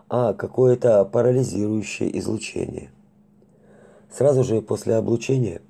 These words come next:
неизвестные разумные начали собирать обездвиженных людей, а затем переправлять их на большие корабли. Со стороны все было похоже на то, что неизвестные разумные решили набрать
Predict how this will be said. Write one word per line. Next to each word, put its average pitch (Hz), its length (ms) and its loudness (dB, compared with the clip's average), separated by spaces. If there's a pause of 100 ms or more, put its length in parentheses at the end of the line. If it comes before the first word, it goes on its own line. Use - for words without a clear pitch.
(380)
неизвестные 107 600 0
разумные 127 520 0 (320)
начали 120 360 -2
собирать 107 600 -4 (120)
обездвиженных 98 880 -6
людей, 85 460 -8 (640)
а 98 100 -2
затем 101 460 -2 (340)
переправлять 123 640 2
их 113 360 -6
на 101 120 -2
большие 92 440 -6
корабли. 101 560 -6 (1300)
Со - 120 -4
стороны 127 540 0 (280)
все 120 200 0
было 113 180 2
похоже 110 480 -2
на 104 160 -6
то, - 420 -2 (120)
что - 240 -6
неизвестные 107 680 -2
разумные 113 540 -2 (340)
решили 120 580 0
набрать 107 560 0